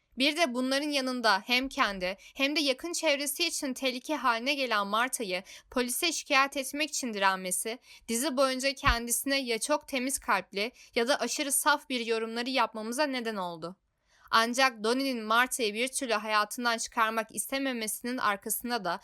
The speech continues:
başka nedenler yatıyormuş. Richard Gates verdiği röportajlarda iki bin on altı yılında bir tiyatro oyununda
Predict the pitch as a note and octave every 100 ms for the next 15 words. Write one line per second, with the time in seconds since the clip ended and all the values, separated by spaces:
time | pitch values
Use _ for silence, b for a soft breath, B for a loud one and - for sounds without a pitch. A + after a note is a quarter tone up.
0 | B - G#3 G#3 - D4 C4 B3 A#3+ A#3
1 | A3 F3+ - F#3 F3 F3+ - - _ _
2 | b b b _ A#3+ C4 D#4 D#4+ - C#4+
3 | D#4+ - B3+ B3 A#3+ D4+ C#4 A#3+ G#3 A3
4 | F3+ F#3 F3 E3+ E3+ G3 b b - G#3+
5 | C4 C4+ D#4 D4 C#4 C#4 B3+ C4 D#4 C4+
6 | B3 - C4+ C#4 C#4+ G#3 F#3 F3 E3+ F3